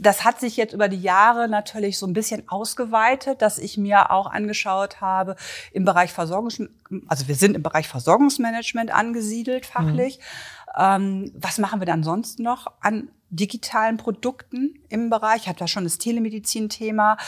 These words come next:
Speaker 2: Mhm.
Speaker 1: ähm, erwähnt. Wir haben auch wie einen Symptomchecker digital, also da haben wir auch schon K I drin,
Speaker 2: Mhm.
Speaker 1: ne?
Speaker 2: Ist ein kleines Produkt, was dann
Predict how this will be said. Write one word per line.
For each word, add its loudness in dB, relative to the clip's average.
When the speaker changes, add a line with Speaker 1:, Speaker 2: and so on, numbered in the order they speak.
Speaker 2:
Mhm. -2
Speaker 1:
ähm, 4
erwähnt. -4
Wir -4
haben 4
auch -2
wie -6
einen -2
Symptomchecker 2
digital, -6
also 0
da -4
haben 0
wir 0
auch -16
schon -10
K -6
I -8
drin, -2
Speaker 2:
Mhm. 4
Speaker 1:
ne? 2
Speaker 2:
Ist -2
ein 4
kleines 4
Produkt, -2
was 0
dann -2